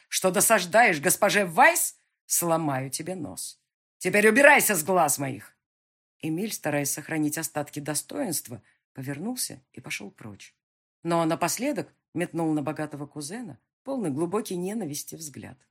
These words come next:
Полковник некоторое время смотрел ему вслед, потом повернулся ко мне и спросил: "Он вас обидел?" "Нет", я помотала головой,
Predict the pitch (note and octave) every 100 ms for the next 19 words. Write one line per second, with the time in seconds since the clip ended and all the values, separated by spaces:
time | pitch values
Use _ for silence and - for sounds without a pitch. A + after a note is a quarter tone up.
0 | _ _ _ _ _ - D3 D3+ C3+ C3+
1 | - C3+ C3+ C#3 C3+ C#3 C3+ - C#3 C3+
2 | C#3 C3+ C3 - D3 G3+ - _ _ _
3 | - D#3 E3 E3 E3 D#3+ D#3 - - D#3
4 | E3 A#3 C#4+ _ _ G#3 - G#3 - A2+
5 | G2 _ _ _ _ _ _ _ - C3
6 | C3 C3+ C#3+ C3 D4 G#3 B2+ G#2 _ _
7 | _ _ _ _ _ _ - B3+ C4+ D3+
8 | - _ _ _ _ - D#3+ E3+ E3+ D#3+
9 | E3 D#3 D3 D3+ D#3+ G#3+